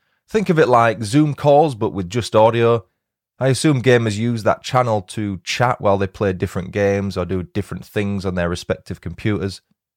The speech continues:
Christ, I sound <laughs> old. I used to be well into my gaming and all.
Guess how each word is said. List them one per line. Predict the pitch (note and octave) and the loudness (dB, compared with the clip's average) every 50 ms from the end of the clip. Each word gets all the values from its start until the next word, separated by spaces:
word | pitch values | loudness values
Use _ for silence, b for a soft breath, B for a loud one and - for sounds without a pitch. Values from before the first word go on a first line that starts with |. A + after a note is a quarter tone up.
| _ _ _ _ _ | _ _ _ _ _
Christ, | - - A2+ A2 G2 - - | -10 -6 -6 -4 -4 -4 -6
I | F#2+ | -8
sound | - - - - - - - - | -6 -6 -6 -6 -6 -6 -6 -4
<laughs> | - A2 | -4 -4
old. | - F#2 F2 - - - B B B B B B B B B B B _ _ | -4 -4 -6 -10 -12 -18 B B B B B B B B B B B _ _
I | A2+ | -10
used | A#2+ A#2+ - | -10 -10 -6
to | - | -4
be | G#2 | -2
well | F#2 F#2 G#2 | -2 0 -2
into | A#2+ B2 - B2+ | -2 -4 -6 -6
my | B2 B2 | -6 -2
gaming | G2+ F#2+ F2 D#2+ C#2+ D2 D2 | 0 0 0 0 0 -2 -4
and | C#2+ D2+ | -4 -4
all. | D#2+ F#2 G#2+ A2 G2 | -4 -4 -6 -8 -10